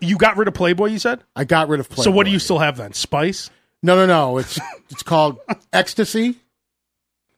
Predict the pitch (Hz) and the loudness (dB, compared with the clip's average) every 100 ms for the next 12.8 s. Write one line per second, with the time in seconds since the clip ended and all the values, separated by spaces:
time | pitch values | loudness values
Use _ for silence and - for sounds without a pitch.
0 | _ 156 139 147 127 143 131 165 165 - | _ -6 -2 -2 0 0 2 0 0 0
1 | 190 185 196 _ - - - - - - | 2 2 -2 _ -10 -2 2 2 2 4
2 | 740 1077 1077 762 - - 659 - - - | 4 4 2 2 0 0 2 2 -2 0
3 | 190 180 175 180 170 170 - - - 240 | 2 4 4 4 4 2 -2 -4 2 4
4 | 196 165 170 170 _ - - - 156 160 | 4 2 0 -4 _ -8 -8 0 2 4
5 | 170 180 180 156 160 156 165 170 156 165 | 6 4 2 0 -2 0 0 0 0 0
6 | 170 180 175 170 160 - 139 123 - 269 | 0 2 2 2 0 0 -6 -6 -6 -6
7 | - - - - - - - - - - | -8 -18 -20 -20 -14 -10 -10 -10 -12 -14
8 | 90 - - 359 302 269 - - 131 143 | -14 -14 -6 -4 -2 -4 -12 -8 -8 -6
9 | 110 131 165 165 _ 127 139 139 165 139 | -6 -2 -4 -4 _ -6 -6 -4 -4 -4
10 | 127 120 139 147 _ _ - - - - | -4 -4 -8 -10 _ _ -14 -14 -8 -8
11 | - 831 - 151 143 160 190 226 233 208 | -4 -4 -2 -2 0 2 2 2 0 -2
12 | 214 220 196 156 147 160 202 | 0 2 2 2 0 0 0